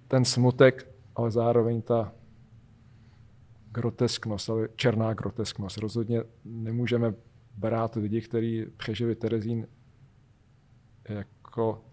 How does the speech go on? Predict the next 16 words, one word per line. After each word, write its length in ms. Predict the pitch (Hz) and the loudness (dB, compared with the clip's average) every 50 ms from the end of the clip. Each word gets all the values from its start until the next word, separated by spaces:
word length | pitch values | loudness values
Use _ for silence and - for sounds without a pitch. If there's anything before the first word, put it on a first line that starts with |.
| - - _ - - _ _ - - - - _ _ - - - - _ _ - - - - - - _ - - - - - | -20 -20 _ -20 -20 _ _ -20 -20 -20 -20 _ _ -20 -20 -20 -20 _ _ -20 -20 -20 -20 -20 -20 _ -20 -20 -12 -4 0
nezávisle 680 | 113 135 131 120 139 135 131 127 135 127 - - 131 113 | 4 4 6 6 8 8 8 8 8 6 6 6 4 4
veselí, 440 | 117 110 - - 131 117 104 101 | 4 2 0 0 0 0 0 -2
když 200 | 101 101 113 - | -2 -2 -2 -2
tu 100 | - - | -2 -4
veselost 420 | 107 107 104 - - 117 113 107 - | -4 -4 -4 -2 -2 0 -2 -2 -4
třeba 260 | - - 110 110 107 | -6 -6 -6 -4 -4
mohli 260 | 107 101 101 110 110 | -4 -4 -4 -4 -2
vyjadřovat 680 | 101 107 107 110 - - 113 110 107 107 - - - - - | -2 -2 -2 -4 -4 -4 -6 -4 -4 -6 -8 -10 -18 -20 -16
svými 340 | - - - 110 107 107 110 | -14 -10 -8 -6 -4 -4 -6
texty. 480 | 107 - 104 - - - - 98 90 - - - - - - - - | -6 -8 -8 -8 -8 -10 -10 -10 -12 -12 -16 -20 -20 -20 -20 -14 -6
Což 260 | - 131 113 - - | -2 0 0 0 2
teda 240 | - 127 117 123 120 | 2 4 4 4 4
u 100 | - 127 | 2 0
Frieda 500 | - - 123 123 123 120 120 117 107 - - - - - - - - - - - - - - - - - - - - - - - - - - - - - - - - - - - | -4 -2 0 2 4 6 6 6 4 0 -6 -18 -20 -20 -16 -12 -10 -10 -10 -12 -16 -20 -20 -20 -20 -20 -20 -20 -20 -20 -20 -20 -20 -20 -20 -20 -20 -20 -20 -20 -20 -20 -14 -12
asi 320 | - - - - - 123 | -8 -6 -4 -4 -4 -4
tak 320 | 117 - - - 117 104 | -6 -6 -6 -4 -4 -4